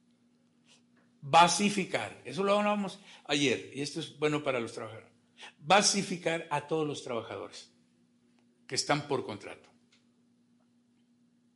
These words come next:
Supone que en estos hospitales la, los medicamentos serían gratuitos.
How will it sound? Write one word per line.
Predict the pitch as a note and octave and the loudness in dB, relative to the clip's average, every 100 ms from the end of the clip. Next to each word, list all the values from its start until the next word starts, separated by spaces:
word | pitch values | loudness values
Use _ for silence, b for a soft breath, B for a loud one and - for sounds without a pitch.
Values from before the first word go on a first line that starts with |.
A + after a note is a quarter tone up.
| _ _ _ _ _ _ _ B2 _ _ _ _ _ _ _ _ _ _ _ _ _ - | _ _ _ _ _ _ _ _ _ _ _ _ _ _ _ _ _ _ _ _ _ -12
Supone | - D3 D3 A3 A3+ A#3+ - - - _ _ - | -4 -2 6 8 8 6 -2 -18 -20 _ _ 0
que | F#3 F#3+ | 0 2
en | E3 D#3+ | -2 2
estos | G3+ A3+ A3 F3+ | 4 2 0 -4
hospitales | D#3 - C3 - D3+ D3+ D3+ C3+ | -6 -6 -10 -4 -2 -2 -4 -6
la, | C3 D3 - | -6 -6 -4
los | D3 E3 | 0 0
medicamentos | D#3 C#3 A#2+ B2+ C3+ C#3+ | 0 -4 -4 -6 -6 -8
serían | B2 B2+ C#3 - | -6 -6 -6 -10
gratuitos. | B2+ B2+ A#2+ - B2 - F2 - - | -6 -4 -4 -6 -8 -8 -14 -16 -20